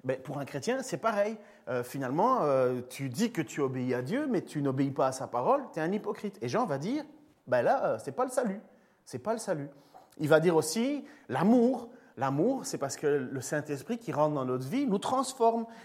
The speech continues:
nous change, nous purifie, euh, nous fait de nous ce que nous étions autrefois, c'est-à-dire des rebelles à Dieu, des gens centrés sur nous-mêmes, avec, avec évidemment toute une liste de péchés. Ça nous transforme et on n'est plus la même personne.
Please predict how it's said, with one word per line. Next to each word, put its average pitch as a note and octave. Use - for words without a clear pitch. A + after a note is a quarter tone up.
nous A3
change, A#3
nous E3+
purifie, B3
euh, C#3+
nous D3+
fait F#3+
de F#3
nous A3+
ce G3+
que F3+
nous E3+
étions F#3+
autrefois, F#3
c'est-à-dire D3
des D3
rebelles F#3
à E3
Dieu, G3
des D3
gens F3
centrés G3
sur D3+
nous-mêmes, G#3
avec, E3
avec D3+
évidemment D3+
toute -
une E3
liste -
de C#3+
péchés. C#4+
Ça -
nous F3+
transforme C4+
et E3+
on E3+
n'est F3
plus E4
la A3
même D#3+
personne. A2+